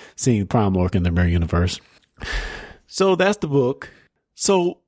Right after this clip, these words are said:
let's kind of get into what happens in the T O S episode, The Conscience of the King. While Captain Kirk investigates whether an actor is actually a presumed dead mass murderer,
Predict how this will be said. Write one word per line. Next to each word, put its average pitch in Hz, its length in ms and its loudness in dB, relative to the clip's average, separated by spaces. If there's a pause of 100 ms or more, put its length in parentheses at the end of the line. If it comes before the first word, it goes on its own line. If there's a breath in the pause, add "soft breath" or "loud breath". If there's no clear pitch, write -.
(120)
let's 208 800 -4
kind 165 320 2
of 127 340 -4
get 131 240 0
into 113 840 2 (320)
what 117 220 0
happens 110 520 0
in 101 480 2 (460 soft breath)
the 98 600 0
T - 180 0
O 110 100 2
S 104 160 -2
episode, 95 560 0 (100)
The - 80 -4
Conscience 90 480 0
of 85 140 -2
the - 80 -6
King. 95 260 -6 (240)
While 131 220 4
Captain 175 460 0
Kirk 139 260 0
investigates 107 640 0
whether 104 340 2
an 95 140 2
actor 98 320 2
is 92 100 0
actually 101 460 2
a 92 80 0
presumed 110 500 2
dead 113 240 2
mass 101 340 2
murderer, 95 600 0